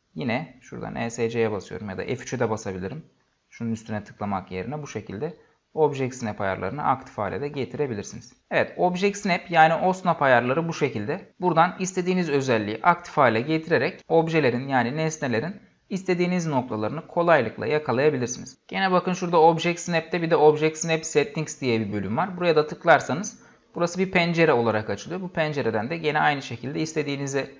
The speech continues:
şuradan tik koyup aktif hale getirebilip isterseniz tiki kaldırıp bunu pasif hale getirebilirsiniz. Tekrar oka bastığınızda şurada sağ tıklayarak buradaki seçme işlemiyle yaptığınız işlemin aynısını yapmış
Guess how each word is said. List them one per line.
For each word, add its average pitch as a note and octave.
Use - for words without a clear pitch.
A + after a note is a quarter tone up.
şuradan C3+
tik -
koyup A#2+
aktif -
hale G#2
getirebilip B2+
isterseniz D3
tiki -
kaldırıp B2+
bunu C#3
pasif -
hale C3
getirebilirsiniz. D3
Tekrar D3+
oka D3+
bastığınızda A#2
şurada D3+
sağ D3+
tıklayarak C#3+
buradaki C3
seçme C3
işlemiyle A2
yaptığınız A#2
işlemin F2+
aynısını A#2+
yapmış C#3